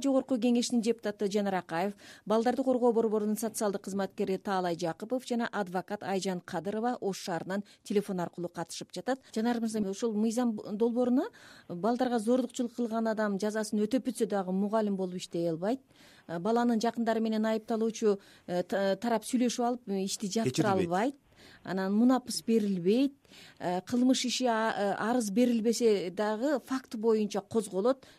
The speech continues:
Speaker 1: жана ал иш эч качан токтотулбайт деген жаңы жоболор киргизилип жатпады беле?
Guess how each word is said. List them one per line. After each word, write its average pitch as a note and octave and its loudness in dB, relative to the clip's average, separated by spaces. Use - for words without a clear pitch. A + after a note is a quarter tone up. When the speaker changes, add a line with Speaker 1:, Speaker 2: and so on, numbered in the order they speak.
Speaker 1:
жана A3 0
ал A#3+ 2
иш A#3+ -2
эч B3 2
качан A3 -4
токтотулбайт A#3 -2
деген A3+ -2
жаңы A#3 0
жоболор A#3+ 0
киргизилип B3 -6
жатпады C#4 0
беле? F#3 2